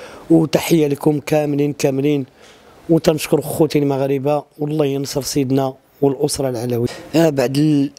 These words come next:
لا، بعد الفنانه م-، مازال نقول لك، آه، واحد الفنان اللي كان اتصل بيا ديال الشلحه، تيقولوا ليه ايت، آه،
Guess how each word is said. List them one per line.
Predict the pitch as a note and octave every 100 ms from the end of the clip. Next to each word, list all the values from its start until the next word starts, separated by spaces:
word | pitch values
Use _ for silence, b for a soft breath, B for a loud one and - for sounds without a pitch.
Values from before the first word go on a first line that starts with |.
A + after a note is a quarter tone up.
| -
لا، | D#3 D#3
بعد | C3+ A#2 C#3+
الفنانه | C#3 D#3+ D3+ D3+ D3 C#3 C#3 _ _ _ -
م-، | C3+ C3 C3 C3+
مازال | C#3 A#2+ D#3 E3+ F3+ _ - - - - - - - - - -
نقول | C3+ C3+ C#3
لك، | C3+ D3+
آه، | C#3 C3+ C3 C3 D#3 _ _ _ _ -
واحد | C#3 C3 -
الفنان | B2 - C3+ C3
اللي | B2 A#2+
كان | - A#2+
اتصل | G#2+ - B2 - A#2
بيا | A#2+ B2 D3+ _ _ _ - - - B B B B B - - - - - B2
ديال | B2 D3+
الشلحه، | D#3 - D#3 - - D3 C3 - _ _ - _ - - - B B -
تيقولوا | C#3 B2+ B2+
ليه | B2+ B2+ A2 - - - - - - - - - - B B B B B B B - - - - - - - - - - -
ايت، | D3+ C#3 A#2 -
آه، | C3 B2+